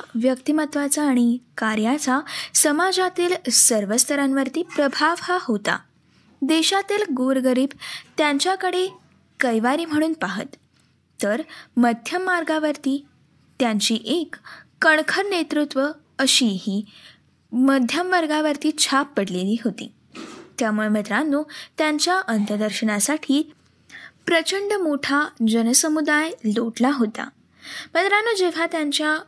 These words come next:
अस्थिक कलश हा देशभर ठिकठिकाणी नेण्यात आला,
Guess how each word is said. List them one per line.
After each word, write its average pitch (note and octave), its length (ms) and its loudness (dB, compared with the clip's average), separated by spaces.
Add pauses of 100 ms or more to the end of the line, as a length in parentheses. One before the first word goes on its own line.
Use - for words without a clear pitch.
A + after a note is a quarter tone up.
(340)
अस्थिक C#4 460 2 (120)
कलश C4 640 0 (340)
हा B3 200 0
देशभर C#4+ 600 0 (360)
ठिकठिकाणी F4+ 600 0
नेण्यात C4+ 380 0
आला, B3 200 -2